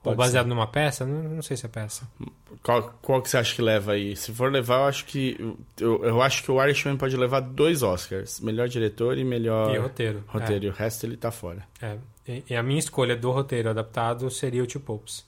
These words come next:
Speaker 1: É?
Speaker 2: É bem bom. Bem bom mesmo.
Speaker 1: A gente faz um, um, um dia os melhores filmes do Netflix.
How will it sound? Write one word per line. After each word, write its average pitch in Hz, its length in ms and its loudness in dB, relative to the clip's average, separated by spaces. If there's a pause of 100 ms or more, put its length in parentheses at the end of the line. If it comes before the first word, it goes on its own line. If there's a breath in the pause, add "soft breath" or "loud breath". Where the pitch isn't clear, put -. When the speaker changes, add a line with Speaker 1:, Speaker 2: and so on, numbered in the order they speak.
(360)
Speaker 1:
É? 107 220 2 (240)
Speaker 2:
É 117 80 -4
bem 110 240 0
bom. 98 200 -6 (340)
Bem 117 260 -2
bom 113 160 -2
mesmo. 101 280 -8 (800 soft breath)
Speaker 1:
A 107 60 -6
gente 110 140 -4
faz 120 240 2
um, 110 340 0 (100)
um, 107 220 -4
um 110 180 0
dia 107 580 2
os 113 120 -8
melhores 113 320 2
filmes 110 240 0
do 110 80 -2
Netflix. 107 760 -6